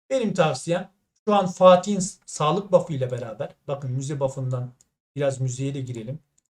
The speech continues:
Madem müze hakkında konuşuyoruz. Minamoto'nun yüzde kırk beş stadı var.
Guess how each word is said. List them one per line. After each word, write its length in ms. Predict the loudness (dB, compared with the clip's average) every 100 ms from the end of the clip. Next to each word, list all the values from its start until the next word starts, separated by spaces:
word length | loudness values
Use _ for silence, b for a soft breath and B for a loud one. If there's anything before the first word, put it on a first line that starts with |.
| -4
Madem 480 | -2 0 -2 -6 -12 _ _ _
müze 300 | -8 -6 -6
hakkında 460 | -6 -8 -6 -8 -6
konuşuyoruz. 500 | -6 -8 -6 -6 -8 _ b b _ 0
Minamoto'nun 580 | 2 6 4 4 2
yüzde 260 | 2 0 -4
kırk 200 | -6 -4
beş 100 | -4
stadı 340 | 0 -2 0
var. 220 | -2 -4